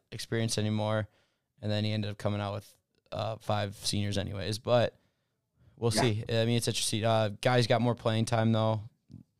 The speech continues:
Speaker 1: the freshmen. So I think as they get into it, I think they'll be fine. I, I still don't hate them to not, like, to not win the Big Ten. I think it's
Speaker 2: Yeah,
Speaker 1: Michigan
Speaker 2: it's
Speaker 1: State's
Speaker 2: one
Speaker 1: is O.
Speaker 2: loss.
Speaker 1: The last time they lost their first,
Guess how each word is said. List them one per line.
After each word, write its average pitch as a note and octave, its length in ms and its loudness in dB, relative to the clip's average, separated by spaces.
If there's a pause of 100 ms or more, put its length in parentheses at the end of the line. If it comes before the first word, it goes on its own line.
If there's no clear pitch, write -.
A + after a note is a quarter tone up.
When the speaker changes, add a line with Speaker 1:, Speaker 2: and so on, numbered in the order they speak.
(260)
Speaker 1:
the - 80 -12
freshmen. G#2 460 0
So - 160 -2
I G#2+ 80 0
think A2+ 220 -4
as A2+ 200 0
they G#2 120 -2
get G2 180 -2
into G2+ 180 -2
it, G2 60 0
I A#2+ 120 4
think G2+ 120 0
they'll G2 100 -8
be G#2 60 -8
fine. B2 400 0 (400)
I, D3+ 80 10
I - 40 10
still B2 480 6 (1120)
don't B2 360 8 (200)
hate B2 360 4
them A2 200 2
to G#2 80 2
not, G#2 200 0
like, G#2+ 200 -4 (180)
to - 100 0
not G#2 180 2
win F#2 120 -4
the D#2+ 60 -6
Big - 140 -12
Ten. - 220 -14 (160)
I A#2+ 220 2
think A2 420 0 (800)
it's - 180 -6
Speaker 2:
Yeah, A#2 60 0
Speaker 1:
Michigan C3+ 300 6
Speaker 2:
it's - 40 6
Speaker 1:
State's D3 140 2
Speaker 2:
one C#3 140 10
Speaker 1:
is A#2 60 4
O. A2 40 4
Speaker 2:
loss. G#2+ 600 2
Speaker 1:
The B2 100 4
last C3 280 6
time C3+ 140 8
they B2+ 80 6
lost A#2+ 420 6
their A#2+ 220 4
first, - 360 -2